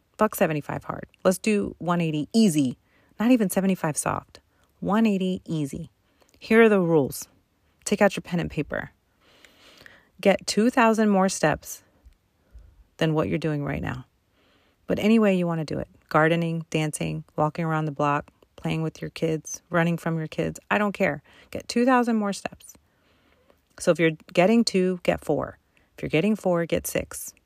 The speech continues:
and so on. Drink sixty to eighty ounces of water daily. Not a gallon,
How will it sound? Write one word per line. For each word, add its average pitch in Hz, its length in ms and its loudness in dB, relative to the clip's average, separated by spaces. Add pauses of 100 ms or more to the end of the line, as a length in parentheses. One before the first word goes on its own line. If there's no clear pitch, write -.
(160)
and 156 160 -6
so 135 160 -2
on. 120 240 -10 (1300)
Drink 185 300 0
sixty - 340 -2
to 240 80 4
eighty 190 540 0 (120)
ounces 160 400 -2
of 147 120 -4
water 131 320 -2
daily. 131 440 -8 (1200)
Not - 200 0
a - 20 0
gallon, 294 460 4